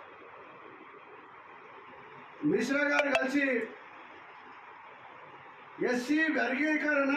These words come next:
రాష్ట్రాలు చేసుకోవచ్చు అంటూ ఒక నూట నలభై పేజీల తీర్పును ఇవ్వడం జరిగింది. దాంతోపాటు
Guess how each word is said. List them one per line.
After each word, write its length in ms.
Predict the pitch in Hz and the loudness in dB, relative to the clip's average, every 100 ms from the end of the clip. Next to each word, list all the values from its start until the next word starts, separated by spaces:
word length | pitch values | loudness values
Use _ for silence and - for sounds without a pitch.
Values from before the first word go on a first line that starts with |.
| 285 | 4
రాష్ట్రాలు 580 | 233 277 254 285 285 285 269 | 4 4 2 2 4 6 6
చేసుకోవచ్చు 680 | 254 269 - 277 262 254 262 | 4 2 4 6 6 6 4
అంటూ 180 | 254 262 | 4 6
ఒక 140 | 254 254 | 4 4
నూట 320 | 233 254 277 269 254 247 | 4 4 4 4 4 4
నలభై 280 | 240 247 254 | 2 2 2
పేజీల 420 | 247 254 269 277 269 | 4 4 6 4 4
తీర్పును 520 | 247 269 269 277 269 | 2 0 2 2 4
ఇవ్వడం 280 | 254 254 254 | 4 4 4
జరిగింది. 440 | 247 233 226 202 185 - - - - - - - - - - | 4 4 4 4 2 -2 -14 -18 -18 -18 -18 -18 -18 -18 -2
దాంతోపాటు 800 | 196 269 294 302 285 262 262 302 | 2 2 4 2 4 4 4 4